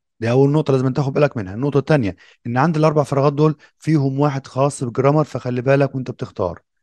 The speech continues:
طب أنا عشان أحل السؤال ده بعمل إيه؟ بقرأ الكلمات اللي في الليستة وأفهم معناها كويس،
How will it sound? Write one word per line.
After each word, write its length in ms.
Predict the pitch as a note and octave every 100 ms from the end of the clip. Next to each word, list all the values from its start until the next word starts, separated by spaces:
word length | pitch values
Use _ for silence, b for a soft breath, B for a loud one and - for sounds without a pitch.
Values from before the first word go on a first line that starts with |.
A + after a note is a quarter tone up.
| _
طب 100 | -
أنا 140 | A#2+ C#3+
عشان 180 | C#3+
أحل 160 | C#3 C#3+
السؤال 240 | C3 C#3
ده 100 | C3+
بعمل 280 | C3 C3 C3+
إيه؟ 140 | C3 B2 b b
بقرأ 240 | B2 B2 A#2+
الكلمات 340 | G#2 A2+ B2+
اللي 120 | B2+
في 60 | G#2+
الليستة 260 | B2 - A2+
وأفهم 220 | - A2
معناها 240 | G#2+ B2
كويس، 360 | A#2+ C3+ E3+